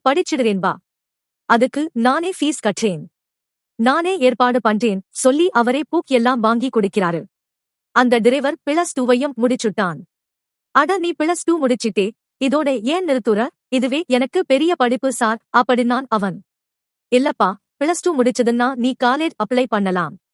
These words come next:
"எப்படி சார்? உங்களுக்கு கார் ஓட்டிக்கிட்டு நான் எப்படி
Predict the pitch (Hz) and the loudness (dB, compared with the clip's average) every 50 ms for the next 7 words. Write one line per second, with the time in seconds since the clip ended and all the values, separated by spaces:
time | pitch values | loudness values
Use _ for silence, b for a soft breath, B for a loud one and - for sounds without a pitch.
0 | _ _ _ _ _ _ _ _ _ _ - 202 220 - 240 240 240 190 - - | _ _ _ _ _ _ _ _ _ _ 0 0 2 2 2 0 0 0 0 -2
1 | 196 226 339 - _ _ _ _ _ _ _ _ _ _ _ _ _ _ - 302 | -2 -2 -2 -6 _ _ _ _ _ _ _ _ _ _ _ _ _ _ -4 -2
2 | 311 339 339 330 - 302 302 - 277 285 339 392 381 339 - 285 254 - 214 190 | 0 0 0 -2 -2 -4 -4 -2 -2 -2 0 0 0 -2 -2 -2 -2 -2 -4 -2
3 | - - 220 180 - - 226 247 254 226 190 190 240 - 339 349 370 | 0 0 -2 -2 -2 -2 0 0 0 0 0 0 0 0 0 -2 0